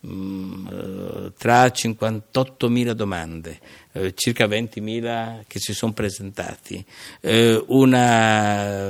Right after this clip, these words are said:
un processo selettivo che ha portato i ventimila a quattrocento, con ottanta domande, ehm, ehm, strutturate in maniera assolutamente scientifica, blindata,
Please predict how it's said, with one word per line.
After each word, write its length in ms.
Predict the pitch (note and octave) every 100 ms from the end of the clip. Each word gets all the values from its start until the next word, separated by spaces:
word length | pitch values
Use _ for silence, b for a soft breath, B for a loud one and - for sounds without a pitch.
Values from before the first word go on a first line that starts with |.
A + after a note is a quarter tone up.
| G2
un 380 | F#2+ F#2+ F#2+ F#2+
processo 440 | G2 A2 - B2+ A#2
selettivo 580 | - A2+ - A2 F#2 F2+
che 100 | F#2+
ha 60 |
portato 680 | F#2+ F#2+ A#2 A#2+ A#2+ A#2 A2+
i 200 | G#2+ G#2
ventimila 680 | G#2 G#2+ A2 A2+ A#2 A#2+ G#2
a 80 |
quattrocento, 1000 | F#2+ G#2 A2 A2+ G2+ - F2 D#2+ - E2 B B B
con 340 | - A2 G#2+ G#2
ottanta 540 | - - B2 C3+ C3 A2+
domande, 640 | G#2+ G2 F2 E2 E2 D#2+ B B B -
ehm, 720 | - G2 G2 G2 F#2+ F#2+ F#2
ehm, 1000 | F#2+ F#2+ F#2 F#2+ F#2 F#2 F#2+ G2 - -
strutturate 760 | - - A2+ - A#2 B2+ B2+
in 60 | G#2+
maniera 420 | G#2 G#2 A2 G#2
assolutamente 760 | F#2+ - G2 F#2+ G2 A2+ A#2 G#2+
scientifica, 720 | - G2 - A2+ G#2 G#2 G2
blindata, 760 | G2 G2+ G2 G#2 G#2+ G#2 G2+